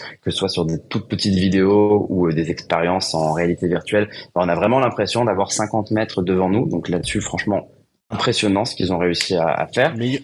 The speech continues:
Speaker 1: Et au-delà
Speaker 2: meilleur
Speaker 1: de ça,
Speaker 2: que,
Speaker 1: euh,
Speaker 2: que les autres casques de réalité virtuelle, tu, tu veux dire que
Speaker 1: Absolument.
Speaker 2: t'as plus l'impression d'y être en fait, ou ?
Speaker 1: Com-, complètement, déjà parce que c'est beaucoup plus net, euh, ensuite
Speaker 2: Mm.
Speaker 1: parce que, bah, le, l'e-, l'effet trois D est vraiment adapté aux yeux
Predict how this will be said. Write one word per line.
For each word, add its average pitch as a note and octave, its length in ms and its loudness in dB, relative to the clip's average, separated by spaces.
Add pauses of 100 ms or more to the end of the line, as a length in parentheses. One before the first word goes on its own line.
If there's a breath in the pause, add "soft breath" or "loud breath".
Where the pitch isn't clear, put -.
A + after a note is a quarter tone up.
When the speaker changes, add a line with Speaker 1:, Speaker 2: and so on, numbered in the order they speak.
Speaker 1:
Et - 60 -2
au-delà F#2 100 4
Speaker 2:
meilleur D3+ 220 2
Speaker 1:
de - 40 -6
ça, C3 320 4
Speaker 2:
que, G2+ 120 2
Speaker 1:
euh, F#2+ 60 4
Speaker 2:
que F#2 100 4
les A2 240 2
autres F3+ 160 0
casques F3+ 260 -2
de C3+ 80 2
réalité B2 460 2
virtuelle, D3 680 0 (420 soft breath)
tu, - 200 0
tu - 140 2
veux A2 100 4
dire C#3+ 220 2
que - 100 -2
Speaker 1:
Absolument. A#2 540 4
Speaker 2:
t'as A#2 100 2
plus - 320 0
l'impression D3 540 2
d'y B2+ 200 2
être A3 260 0
en E3 80 0
fait, B3+ 460 0
ou ? G2+ 420 0 (1040 soft breath)
Speaker 1:
Com-, C3 140 2
complètement, D#3 640 2
déjà B2+ 200 2
parce C3 160 0
que A#2 120 -2
c'est - 200 -2
beaucoup G2+ 220 -2 (180)
plus - 140 0
net, D#3 480 2
euh, F#2 320 2
ensuite G2+ 340 -2
Speaker 2:
Mm. F2+ 200 -4
Speaker 1:
parce - 240 -2
que, G#2 180 2
bah, F2+ 200 0
le, E2+ 200 2
l'e-, D#2+ 640 0
l'effet G2 200 0
trois G2+ 200 -2
D A2 100 0
est G#2 40 4
vraiment F#2 280 0
adapté F#2 420 0
aux G2 140 2
yeux A2+ 420 2